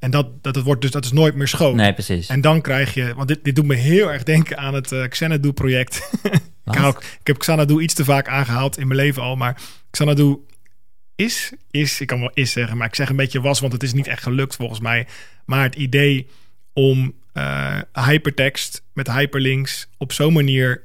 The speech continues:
Speaker 1: te bouwen dat je eigenlijk een soort enorm graph of spinnenweb van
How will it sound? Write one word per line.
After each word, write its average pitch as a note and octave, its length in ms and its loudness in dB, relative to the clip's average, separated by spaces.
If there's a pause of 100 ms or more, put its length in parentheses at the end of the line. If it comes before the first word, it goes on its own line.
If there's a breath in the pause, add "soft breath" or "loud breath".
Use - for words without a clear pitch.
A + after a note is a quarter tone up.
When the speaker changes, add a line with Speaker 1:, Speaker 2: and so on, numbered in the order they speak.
(160)
Speaker 1:
te C3 100 0
bouwen B2+ 560 2 (400 soft breath)
dat C3 240 0
je C3 240 2 (320)
eigenlijk C#3 500 0
een C3 260 -2
soort B2+ 440 -4 (640 soft breath)
enorm D3 720 2 (140)
graph C#3+ 520 2
of C3+ 120 -8
spinnenweb C#3 760 0 (220)
van C3 500 0